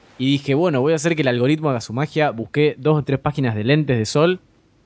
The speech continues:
y dije, "Listo, para mañana ni me preocupo porque sé que voy a estar repleto de publicidad". Y terminé comprando lentes a buen precio de una marca, una marca random que me gustaron y,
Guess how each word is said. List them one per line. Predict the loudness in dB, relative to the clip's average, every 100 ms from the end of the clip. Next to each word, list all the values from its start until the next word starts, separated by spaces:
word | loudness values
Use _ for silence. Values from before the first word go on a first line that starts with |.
| _
y | 0
dije, | 0 0
"Listo, | -2 0 0
para | 2 2
mañana | 2 2 2
ni | 2
me | 0 -2
preocupo | -2 -2 -2
porque | -2 -4
sé | -4
que | -2
voy | -2
a |
estar | -2 -2
repleto | -2 -4 -4 -2
de | -4
publicidad". | -4 -2 -2 -2 -8 _ -8
Y |
terminé | -4 -2 -2
comprando | 0 0 2 2
lentes | 0 0
a | -2
buen | -2 -2
precio | -2 -4 -4
de | -4
una | -2
marca, | -2 -2 -2 -2 -6 -10 -14 -20 _ _ _ _
una | -4 -4
marca | -2 -2
random | 0 0 0 -2
que | -4
me | -6
gustaron | -6 -2 2 2 0 -6 _ _
y, | -6 -4